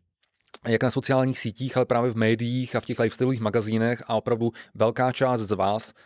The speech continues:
se nás na ně neustále ptá, i když už jsme to vysvětlovali prostě, my máme pocit třeba tisíckrát. Tak pojďme, pojďme, pojďme znova si to podrobně rozebrat. První je, prosím vás, dieta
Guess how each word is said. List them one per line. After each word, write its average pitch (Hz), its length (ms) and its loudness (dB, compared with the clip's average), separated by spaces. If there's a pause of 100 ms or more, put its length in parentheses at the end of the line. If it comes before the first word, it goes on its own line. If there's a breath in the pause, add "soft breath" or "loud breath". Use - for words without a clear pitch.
se - 160 -2
nás 113 180 0
na 120 60 -2
ně 113 80 0
neustále 113 380 2
ptá, 104 360 -4
i 120 40 -10
když 110 200 -8
už - 120 -16
jsme 113 140 -8
to 117 80 -4
vysvětlovali 104 520 -4
prostě, - 280 -10 (120)
my 113 100 -6
máme 107 180 0
pocit 110 200 -8
třeba 110 160 -2
tisíckrát. 107 640 -4
Tak - 140 -16 (360 loud breath)
pojďme, 147 340 2
pojďme, 135 380 2
pojďme 135 260 2
znova 120 220 2
si 127 100 -6
to 113 100 -2
podrobně 110 440 -2
rozebrat. 104 460 -4 (600 loud breath)
První 147 400 0 (260)
je, 123 120 0
prosím 135 220 -4
vás, 151 400 -2
dieta 139 760 0